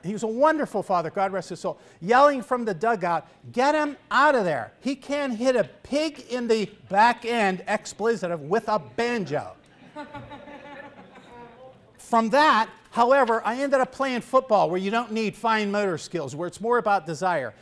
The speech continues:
Somebody ran past me with a different colored jersey, he had a ball in his arm, and I jumped on him. He fell down and everybody <laughs> cheered. I have to tell you,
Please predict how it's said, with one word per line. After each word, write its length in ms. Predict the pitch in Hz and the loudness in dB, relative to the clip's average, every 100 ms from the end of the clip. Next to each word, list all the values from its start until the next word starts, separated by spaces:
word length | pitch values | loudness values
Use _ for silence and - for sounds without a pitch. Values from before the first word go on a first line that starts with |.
| - | -20
Somebody 320 | - 277 294 277 | -2 0 0 -2
ran 220 | 254 247 | -2 0
past 340 | 233 214 208 | 2 2 2
me 100 | 202 | -4
with 120 | 180 | -4
a 40 | 170 | -4
different 360 | 226 220 226 | -4 -4 -4
colored 280 | 220 208 170 | -2 0 -2
jersey, 340 | 139 175 160 165 | -4 -6 -4 -2
he 40 | |
had 180 | 196 214 | 2 4
a 60 | |
ball 380 | 170 214 226 196 | 6 8 8 6
in 60 | 160 | 0
his 140 | 156 | -4
arm, 280 | 160 180 165 | -2 -2 0
and 80 | 170 | -4
I 80 | 143 | -2
jumped 420 | 123 254 247 165 | 4 4 4 -2
on 180 | 123 107 | -2 -6
him. 80 | |
He 120 | 156 185 | -10 -4
fell 260 | 254 240 | 2 2
down 320 | 226 240 247 | 4 2 2
and 140 | 185 - | -2 -2
everybody 680 | 240 254 226 247 170 151 160 | 2 4 2 -4 -2 -2 -2
<laughs> 140 | - - | -6 -6
cheered. 300 | 170 131 104 - - - - _ _ - | -4 -6 -10 -20 -20 -20 -20 _ _ -4
I 80 | 202 | -2
have 120 | 226 | -2
to 60 | 208 | -6
tell 280 | - 202 | -2 -2
you, 100 | 165 | -2